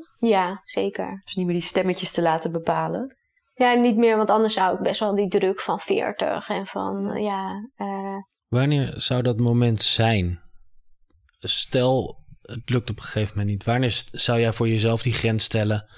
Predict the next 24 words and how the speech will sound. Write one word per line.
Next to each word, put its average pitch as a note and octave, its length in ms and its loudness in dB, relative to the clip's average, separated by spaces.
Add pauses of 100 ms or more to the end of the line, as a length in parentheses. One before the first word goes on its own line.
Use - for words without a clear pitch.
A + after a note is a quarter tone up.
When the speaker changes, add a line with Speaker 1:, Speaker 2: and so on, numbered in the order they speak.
(1080)
Speaker 3:
"Oké, A2 260 2
dan, G#2+ 280 2
dan A#2+ 220 4
is G#2 160 2
dit B2 160 6
het A#2+ 120 2
moment A2 520 2
dat G#2 200 2
we G#2+ 100 2
het G2+ 220 0
gaan G#2+ 320 -2
loslaten G#2 580 2
en G#2 100 -2
dat G2+ 140 0
we G#2 80 0
dat F#2+ 160 -2
rouwproces G#2 560 0
ingaan." G2 460 -2 (200)
Speaker 1:
Ja. G3+ 500 2 (360)
Ja, A3+ 200 6
dat, G#3+ 240 4
dat, A3 280 2
zo'n G#3+ 360 -2
grens, A3 600 0